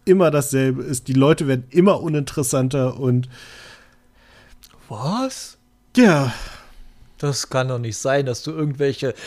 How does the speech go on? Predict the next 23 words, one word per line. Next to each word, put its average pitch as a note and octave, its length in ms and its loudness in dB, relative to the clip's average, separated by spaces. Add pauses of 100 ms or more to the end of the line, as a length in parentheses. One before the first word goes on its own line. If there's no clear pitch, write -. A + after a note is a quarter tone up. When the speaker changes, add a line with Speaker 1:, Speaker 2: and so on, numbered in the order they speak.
(600)
Speaker 2:
äh, B2 400 2 (680)
V-Prominenten C#3 1400 -2 (640)
uninteressant C3 640 -2
findest. A#2+ 580 -4 (680)
Speaker 1:
Ja, G#2 280 -2
V - 680 -8
ist B2 100 -6
ja A#2+ 80 -2
noch A2+ 140 -2
ein A2+ 120 -8
bisschen, A2 360 -8
gut, B2+ 220 -4
Heinz B2+ 280 2
Hönig C3+ 320 4
war A2 100 -4
dies G#2 200 -8
Jahr, A2 80 -6
das G#2+ 180 -4
wusste A#2 300 -6
ich. G#2 200 -14
Und, G3 380 2
äh, C#3 340 0
hier B2+ 360 0